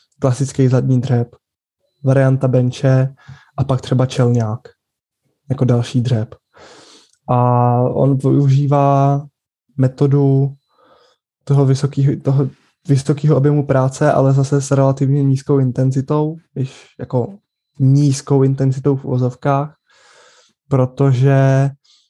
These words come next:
on využívá většinou váhu od nějakých šedesát osmi do třeba sedmdesát osmi, osmdesáti procent maxima.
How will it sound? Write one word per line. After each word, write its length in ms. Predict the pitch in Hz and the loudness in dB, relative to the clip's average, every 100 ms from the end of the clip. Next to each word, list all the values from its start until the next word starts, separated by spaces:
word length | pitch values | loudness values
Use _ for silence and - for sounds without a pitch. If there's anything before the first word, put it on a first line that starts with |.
| _ | _
on 200 | - 135 | -2 0
využívá 480 | 131 135 135 139 139 | 2 2 0 2 2
většinou 360 | 131 127 143 131 | 0 -2 -2 0
váhu 280 | 127 135 131 | 2 0 0
od 100 | 127 | 0
nějakých 320 | 127 139 135 | -2 -2 -4
šedesát 480 | 135 131 143 131 135 | -2 -2 0 -2 0
osmi 320 | 127 - 131 | -4 -2 0
do 160 | 127 123 | 0 -2
třeba 320 | - 127 127 | -4 -2 -2
sedmdesát 600 | 131 127 127 120 - 123 - 127 - - _ _ _ _ _ _ _ _ | -2 -2 0 -2 0 -2 0 -4 -4 -20 _ _ _ _ _ _ _ _
osmi, 680 | 131 120 - 135 127 127 120 - | -4 -4 -2 2 2 2 0 -4
osmdesáti 640 | 127 131 123 123 127 135 | -4 0 0 0 -2 -2
procent 340 | 135 117 131 | -4 -4 -2
maxima. 480 | 117 113 - 117 104 | -2 -4 -6 -4 -6